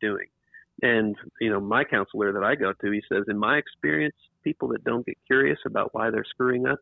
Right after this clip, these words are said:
will never change." So if you wanna, if you really wanna change, you wanna get better, you get curious about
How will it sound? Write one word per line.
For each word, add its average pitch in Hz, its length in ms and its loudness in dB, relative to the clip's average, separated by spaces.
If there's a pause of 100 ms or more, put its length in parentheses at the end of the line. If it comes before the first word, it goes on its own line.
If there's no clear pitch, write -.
(100)
will 110 140 -2
never 110 560 -2 (120)
change." - 140 -10 (1200)
So 117 140 4
if 117 140 2
you 185 140 4
wanna, 170 300 2 (120)
if - 140 -20
you 131 120 0
really 170 260 4
wanna 151 200 0 (160)
change, 117 300 0
you 110 80 -8
wanna 117 120 0
get 101 220 -4
better, 135 400 0 (380)
you 135 100 -2
get - 160 0 (180)
curious 113 380 0 (340)
about 110 300 0